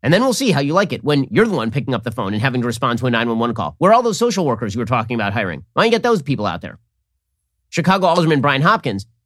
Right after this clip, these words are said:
he's pointing out that Chicago could lose a thousand police officers over a vax mandate that Lori Lightfoot herself, you know, she, she does not abide by any of her own mask mandates. Again,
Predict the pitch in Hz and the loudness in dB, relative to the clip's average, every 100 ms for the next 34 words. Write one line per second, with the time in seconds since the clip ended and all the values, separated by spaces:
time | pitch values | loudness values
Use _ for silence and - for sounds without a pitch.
0 | - 220 190 185 139 131 139 135 107 _ | -6 -4 0 0 2 0 0 -2 -8 _
1 | _ _ - 165 160 196 160 - 160 165 | _ _ -8 0 2 2 2 0 0 -2
2 | 139 143 170 170 180 151 208 202 127 107 | -2 0 2 2 0 -2 -2 0 -2 -2
3 | - - - _ - 160 160 135 185 - | -10 -12 -16 _ 0 2 4 2 0 0
4 | 127 117 123 123 139 170 147 170 135 127 | -2 -2 -4 -2 2 2 2 0 0 -6
5 | _ _ _ _ 180 160 220 170 107 - | _ _ _ _ -2 2 2 2 0 -12
6 | _ _ _ _ _ 135 - 202 156 - | _ _ _ _ _ -4 -2 -4 -4 -2
7 | 208 170 202 208 131 156 165 117 113 147 | 0 4 4 2 0 2 2 -2 -2 -2
8 | 147 156 147 131 165 135 90 - 165 143 | 0 2 2 2 0 -4 -6 -2 -2 -4